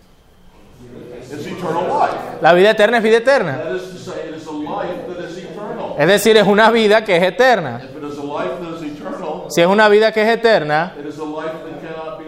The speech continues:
Speaker 1: lost.
Speaker 2: es una vida que no puede ser perdida.
Speaker 1: Well, clearly,
Speaker 2: Pero claramente,
Speaker 1: Adam lost his life.
Speaker 2: Adán perdió su vida.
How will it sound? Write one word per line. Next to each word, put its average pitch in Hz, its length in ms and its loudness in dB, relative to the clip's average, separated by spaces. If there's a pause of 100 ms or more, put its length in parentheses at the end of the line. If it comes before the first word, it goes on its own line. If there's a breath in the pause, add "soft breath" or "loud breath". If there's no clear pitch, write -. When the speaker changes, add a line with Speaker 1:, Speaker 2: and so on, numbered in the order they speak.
Speaker 1:
lost. - 380 -8
Speaker 2:
es 160 180 0
una 202 200 4
vida 208 260 4
que 202 80 0
no 175 120 2
puede 185 200 2
ser 180 240 0
perdida. 165 580 0
Speaker 1:
Well, 139 220 -10
clearly, - 680 -10 (160)
Speaker 2:
Pero 160 220 2
claramente, 175 960 2
Speaker 1:
Adam 156 320 -10
lost - 340 -10
his 123 200 -14
life. 101 220 -14 (260)
Speaker 2:
Adán 156 340 4
perdió 165 280 4
su 170 180 -2
vida. 175 340 2